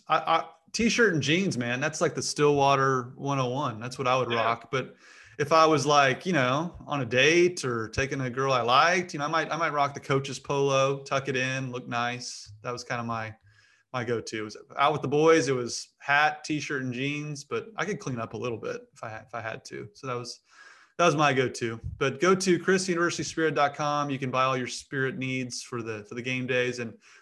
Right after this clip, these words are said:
Speaker 1: they also do personalized custom t-shirt orders too. You can set up your own online store. Just give them a call at four oh five, three seven seven, zero five five five. So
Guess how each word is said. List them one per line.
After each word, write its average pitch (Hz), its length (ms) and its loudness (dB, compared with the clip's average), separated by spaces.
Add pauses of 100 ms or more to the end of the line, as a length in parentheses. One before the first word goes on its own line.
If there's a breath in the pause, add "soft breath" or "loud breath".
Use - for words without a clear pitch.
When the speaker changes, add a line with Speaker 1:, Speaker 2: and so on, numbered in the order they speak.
Speaker 1:
they 156 80 2
also 214 220 2
do 156 520 6 (300)
personalized 123 1080 2 (120)
custom 151 440 -2
t-shirt 117 460 -6
orders 117 360 -6
too. 131 120 -6
You 123 180 -4
can 120 120 -8
set 131 200 -4
up 123 120 -6
your 123 140 -4
own 123 240 -6 (440 soft breath)
online 127 420 -2
store. 156 680 -2
Just - 140 -14
give 143 100 -2
them 135 80 -2
a 123 80 -10
call 127 300 0
at - 80 -14
four 135 180 -4
oh 123 80 -2
five, 120 560 0
three 127 160 -6
seven 117 340 -8
seven, 131 480 -4 (480)
zero 120 400 -4
five 113 600 -4
five 110 400 -4
five. - 540 -8
So 62 360 -14